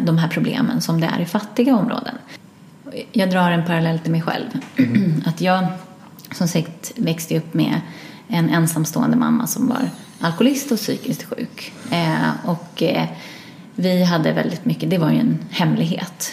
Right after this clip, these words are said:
Speaker 1: Eh, och jag såg det ju som att min mamma hade valt det här.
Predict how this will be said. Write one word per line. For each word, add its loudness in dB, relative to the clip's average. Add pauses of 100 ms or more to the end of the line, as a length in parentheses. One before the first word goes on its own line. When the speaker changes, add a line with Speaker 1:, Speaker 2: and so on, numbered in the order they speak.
(100)
Speaker 1:
Eh, 2 (120)
och 2
jag 4
såg 0
det 2
ju 2
som 2
att -6
min 4
mamma 2 (240)
hade -2
valt 0
det -10
här. -8